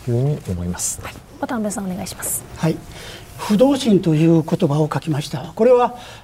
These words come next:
Speaker 3: あの、ゼレンスキー大統領およびウクライナ国民に向けた言葉であります。もうアメリカ議会はもう大変な状況になって、つなぎ予算、も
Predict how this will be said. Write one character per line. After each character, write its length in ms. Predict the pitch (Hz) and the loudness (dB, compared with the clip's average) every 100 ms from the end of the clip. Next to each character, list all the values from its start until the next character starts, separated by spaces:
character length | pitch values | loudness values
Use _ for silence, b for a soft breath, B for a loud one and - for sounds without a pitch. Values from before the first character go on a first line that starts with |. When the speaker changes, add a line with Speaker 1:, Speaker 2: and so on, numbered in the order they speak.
| B | B
Speaker 3:
あ 120 | 185 | 2
の、 100 | 165 | 4
ゼ 120 | 160 | 4
レ 100 | 269 | 4
ン 40 | |
ス 80 | 294 | 4
キ 100 | 262 | 2
ー 40 | 185 | 2
大 160 | 180 | 4
統 200 | 170 165 | 4 4
領 180 | 156 156 | 4 4
お 20 | |
よ 140 | 180 214 | 4 4
び 120 | 208 | 2
ウ 100 | 175 | 2
ク 220 | - 247 | 0 2
ラ 140 | 269 | 4
イ 80 | 277 | 4
ナ 100 | 233 | 0
国 340 | - 180 214 233 | -2 -4 0 4
民 100 | 226 | 4
に 100 | 226 | 4
向 120 | 202 | 4
け 120 | - | 2
た 180 | - 170 | 2 0
言 280 | 175 165 160 | 0 0 2
葉 100 | 156 | 4
で 120 | 170 | 2
あ 60 | |
り 80 | 147 | 2
ま 100 | 143 | -4
す。 200 | 123 - B B B B | -6 -12 B B B B
も 300 | 175 185 175 | 0 2 2
う 40 | - | 0
ア 100 | - 196 | 0 2
メ 100 | 220 | 4
リ 100 | 233 | 4
カ 220 | 220 190 | 4 4
議 100 | 214 | 0
会 220 | 208 156 | 0 2
は 160 | 160 165 | 2 2
も 80 | |
う 40 | 151 | 0
大 180 | 180 175 | 2 2
変 100 | 202 | 2
な 80 | |
状 160 | 170 190 | 4 2
況 160 | 180 165 | 4 4
に 80 | |
な 100 | 165 | 4
っ 40 | 165 | 2
て、 280 | - 139 143 B B | -2 -8 -8 B B
つ 120 | - 202 | -2 0
な 100 | 196 | 2
ぎ 100 | 196 | 2
予 100 | 180 | 2
算、 180 | 165 - - - - - | -2 -8 -14 -20 -20 -2
も 240 | 196 170 | 2 2